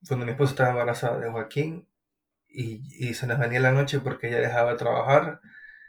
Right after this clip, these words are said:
y decía, "Yo ya tengo que empezar a ganar más dinero". Y la única manera era de sacarme el, el chartership para ganar más dinero.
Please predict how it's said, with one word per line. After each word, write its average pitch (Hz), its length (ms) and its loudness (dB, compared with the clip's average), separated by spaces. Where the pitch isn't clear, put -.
y 135 100 -2
decía, 123 280 0
"Yo 117 160 -4
ya 131 440 6
tengo 131 200 0
que 131 100 -4
empezar 127 380 -2
a 123 40 2
ganar 117 240 -4
más 117 140 -6
dinero". 113 460 -10
Y 123 100 -4
la 117 100 0
única 127 280 0
manera 131 500 2
era 120 260 2
de 117 300 -2
sacarme 117 720 -2
el, 113 140 -6
el 113 200 -2
chartership 120 640 -4
para 110 180 2
ganar 110 260 -4
más 110 160 -6
dinero. 110 500 -8